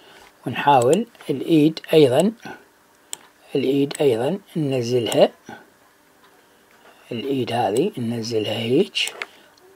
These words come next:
شوية، أربعتاش نجيبها هنا، هاي الإيد نجيبها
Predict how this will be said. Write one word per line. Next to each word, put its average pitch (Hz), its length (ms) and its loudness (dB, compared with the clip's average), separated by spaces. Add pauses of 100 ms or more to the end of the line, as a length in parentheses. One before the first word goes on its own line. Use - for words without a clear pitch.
(120)
شوية، 143 760 4 (2250)
أربعتاش 139 1080 4 (840)
نجيبها 131 440 -2 (100)
هنا، 113 320 -6 (3000)
هاي 120 280 -8
الإيد 131 360 -6 (1500)
نجيبها 120 520 -4